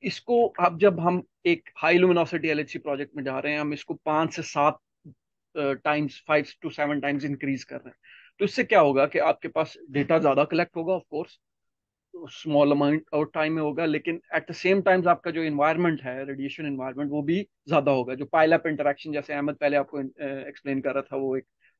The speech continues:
अ, हमने एक, अ, figure भी आपको दिखाई थी कि कितनी interactions हो रही हैं, तो वो भी increase होंगी। तो ये सब जो environment है, ये हम एक चैलेंजिंग environment की तरफ जा रहे हैं फ्यूचर में। So, अभी हम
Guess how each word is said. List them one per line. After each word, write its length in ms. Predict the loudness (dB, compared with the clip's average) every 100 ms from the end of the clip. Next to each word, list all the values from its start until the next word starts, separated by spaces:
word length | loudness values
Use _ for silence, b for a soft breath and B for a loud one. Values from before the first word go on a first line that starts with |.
| _ -10
अ, 60 | -2 0 2 0 -4 -4
हमने 300 | -4 -2 -4
एक, 160 | -8 -8
अ, 400 | -6 -6 -10 -8
figure 200 | 0 2
भी 100 | 4
आपको 220 | 4 2 -4
दिखाई 280 | -6 -6
थी 100 | -8
कि 120 | -12 -12
कितनी 300 | -12 -4 -2
interactions 640 | 2 2 0 -4 -8 -6
हो 80 | -8
रही 160 | -8 -10
हैं, 140 | -14 _ _ b b b
तो 60 | -8
वो 200 | 4 6
भी 180 | 6 4
increase 380 | 4 4 2 0
होंगी। 240 | 0 -2
तो 100 | -4
ये 140 | -6
सब 420 | -8 -10 -14 -12 -12
जो 240 | -8 -6 -4
environment 540 | 0 2 2 2 -6
है, 160 | -6 -4
ये 60 | -2
हम 240 | -4 -6 _ _ _ _ -10
एक 120 | -10 -2
चैलेंजिंग 460 | 2 4 2 2
environment 420 | 2 2 0 -2 -6
की 80 |
तरफ 140 | -8 -10
जा 220 | -8 -8
रहे 60 | -10
हैं 60 |
फ्यूचर 300 | -14 -16 -14
में। 120 | -16 -18 B B B 0
So, 160 | 2 2 -2 -2
अभी 300 | 2 4 4
हम 300 | 4 2 0